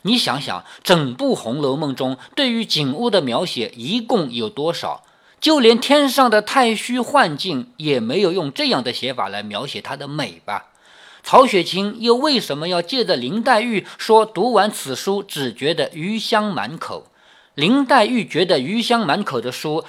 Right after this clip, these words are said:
在曹雪芹眼里是好书还是坏书？我们来说说三百年后的今天，今天的老师和家长们对于孩子读金庸武侠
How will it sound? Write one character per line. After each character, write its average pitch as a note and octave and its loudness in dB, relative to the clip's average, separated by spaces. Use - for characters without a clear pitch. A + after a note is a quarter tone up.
在 G3+ 6
曹 B3 4
雪 G3+ 0
芹 E3 -4
眼 E3+ 0
里 B2+ -4
是 A#3+ 0
好 C#3 2
书 A#3+ -6
还 A#2 -8
是 D#3 -8
坏 F3+ 0
书？ A2 -14
我 C#3+ 2
们 G3+ 4
来 E3 6
说 F#3 -2
说 F3 2
三 G3+ -2
百 B2 0
年 A#2 -6
后 D#3 -6
的 B2+ -6
今 F#3+ -10
天， - -14
今 D#4 0
天 C4+ 4
的 G#3 8
老 A2+ 2
师 G#3 -4
和 D3+ -4
家 G#3+ 4
长 A#2 -2
们 A#2+ -6
对 C4 4
于 A3+ 2
孩 F3 0
子 D#3+ -2
读 E3+ -4
金 B3+ -2
庸 C4 2
武 C3+ -4
侠 A#2 -2